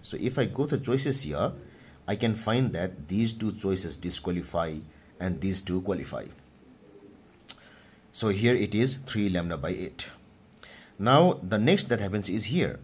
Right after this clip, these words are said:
So it will be equal to, it is, uh, so this thing is lambda,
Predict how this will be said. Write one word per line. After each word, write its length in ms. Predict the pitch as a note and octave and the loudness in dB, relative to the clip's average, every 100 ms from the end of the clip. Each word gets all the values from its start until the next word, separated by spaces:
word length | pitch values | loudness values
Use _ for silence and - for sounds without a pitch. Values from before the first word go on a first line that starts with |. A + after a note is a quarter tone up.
| - | -10
So 200 | - A2 | -4 -2
it 180 | A2+ A#2 | -2 -2
will 80 | C3+ | 0
be 160 | A#2 | 0
equal 280 | D#2+ - D2+ | 0 -6 -6
to, 280 | D#2 B2+ D#3 - - - - | -2 -2 -2 -10 -20 -20 -6
it 160 | A2+ A#2 | -4 6
is, 280 | C3+ C3+ C3+ | 6 8 6
uh, 160 | C3 - - - - - - - - - - - | 4 2 -14 -20 -20 -20 -20 -20 -20 -20 -14 -12
so 160 | - A2+ | -4 0
this 200 | B2+ C3 | 4 4
thing 160 | D3 C3 | 8 6
is 140 | - | 6
lambda, 440 | F2+ E2 D#2 G#2+ | 0 -2 0 -2